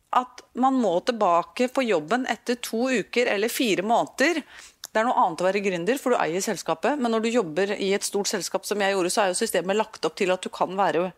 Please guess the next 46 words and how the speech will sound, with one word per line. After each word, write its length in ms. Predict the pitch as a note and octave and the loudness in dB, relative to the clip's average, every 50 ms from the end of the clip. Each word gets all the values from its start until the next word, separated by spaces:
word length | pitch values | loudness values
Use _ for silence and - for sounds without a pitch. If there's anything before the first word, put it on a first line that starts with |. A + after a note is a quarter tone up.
| _ - | _ -6
eh, 300 | F#3 F#3 F#3 F3+ F3+ F3+ | -4 -2 -2 -2 -2 -2
borte. 380 | F#3 F#3+ A3+ - - - A#3+ D#4 F4 - - - - - - - - - - - - - - - _ - | -2 -2 -4 -4 -2 -2 -2 -2 -2 -4 -12 -16 -14 -14 -14 -14 -16 -16 -16 -18 -18 -20 -20 -14 _ -2
Hvis 160 | A3+ A3+ - | -2 -2 -2
du 60 | - - | -2 0
tenker 320 | - F4 B3 F3+ - G3+ G3+ | 0 0 2 2 0 2 2
det 80 | G#3+ G#3+ | 2 2
i 20 | |
et 80 | A3 A#3+ | 2 2
langtidsperspektiv, 1000 | A3+ G3 F3 D#3+ - - G3+ - - - A#3 G#3+ - - B3+ - - D4+ E4 D#4+ E4 | 2 2 0 0 -6 -8 -6 -6 -4 -2 0 -2 0 -2 -2 -2 0 0 0 2 2
da, 140 | C4 A3+ G#3+ | 2 2 2
at 140 | G#3+ - A#3 | 0 0 0
vi 60 | A#3 A#3 A#3+ A3+ G#3 | 2 2 2 2 2
føder 380 | - - B3 F#3+ E3 - G3 | 2 0 0 2 2 2 2
i 20 | G#3 | 2
gjennomsnitt, 460 | F#3+ F3 D#3+ D#3 - G3+ F#3+ - G3+ | 2 0 -2 -4 -2 -2 -2 0 0
hva 80 | G3+ G3+ | 0 2
da, 140 | F#3+ G3+ G#3 | 2 2 0
to 160 | - - G3 | 0 -2 -4
komma 300 | - - F#3+ G3 G3+ G3+ G3 | -4 -2 0 2 2 2 2
tre 220 | - G#3+ G3+ G3 G3 | 2 0 2 4 4
barn. 240 | G#3 B3+ D#4 E4 C4 - - - _ _ _ _ - - _ _ - | 4 4 2 0 -2 -6 -10 -20 _ _ _ _ -20 -20 _ _ -2
Hvis 140 | A#3+ A#3 - | -2 -2 -2
du 60 | - C#4 | -4 -4
tenker 560 | - - D#4+ D4 A#3 D3+ - - - F3+ G3+ | -2 -2 -2 0 -2 -2 -4 -2 0 2 2
at 160 | A3+ A3+ - | 2 0 -2
du 80 | - A3+ | -4 -4
skal 160 | - - C4+ A3+ | -2 0 0 0
definere 760 | B3 - - C4+ A#3+ A#3 G#3 F#3 E3+ E3 E3+ F3+ F#3+ A3 A3 - - - C4+ B3+ B3+ B3+ B3 A3+ F#3+ D#3+ | 0 0 0 0 0 0 0 2 2 2 2 4 2 2 0 0 -2 0 2 2 4 4 4 4 4 4
karrieremulighetene 800 | D#3 E3 E3 F3+ F3+ F3 F3+ F3 F3 F3+ F#3 F3+ F3+ - G#3+ G#3 | 2 0 0 -2 -2 -2 0 0 2 2 2 0 0 -2 -2 0
dine, 280 | G3 G#3 G3+ G#3+ C4 D4 C4+ | 2 2 2 2 2 2 0
du 80 | A3+ | 0
skal 220 | G3+ - B3+ C4+ C4+ | 0 0 2 2 2
jobbe 160 | A3+ F3 A3 | 2 2 0
i 60 | A#3 | 0
femti 480 | - - G3 D3 C#3+ C#3 - - B3+ A#3+ | 0 0 -2 -2 -4 -6 -4 0 2 2
år, 240 | B3 C#4+ F4 D#4+ C4 - - - - | 4 4 2 0 -2 -6 -10 -8 -2
på 120 | - C#4+ | -2 0
de 160 | A3 A3+ C4+ D#4+ - - | 2 2 0 0 0 -2
to-tre 480 | - G3+ F#3+ A#3 - - - B3 B3+ C4 | -4 -4 -2 -2 -2 -2 0 2 4 4
åra, 220 | A3+ G3+ A3+ D#4 F#4 G#4 - - - - - - - - _ - | 4 4 4 2 0 -2 -6 -16 -20 -20 -20 -20 -20 -18 _ -10
da 80 | - - | -8 -6
har 80 | - - | -6 -6
du 60 | B3 - | -6 -6
feil 220 | - G#3+ G#3 A#3 | -6 -4 -4 -4
perspektiv, 520 | - C#4 C4+ - F4+ E4+ - - F4+ F#4+ G4 | -2 -2 -2 -2 -2 -2 0 0 -2 0 0
ass. 300 | D#4 - - - - - | -2 -2 -4 -6 -8 -10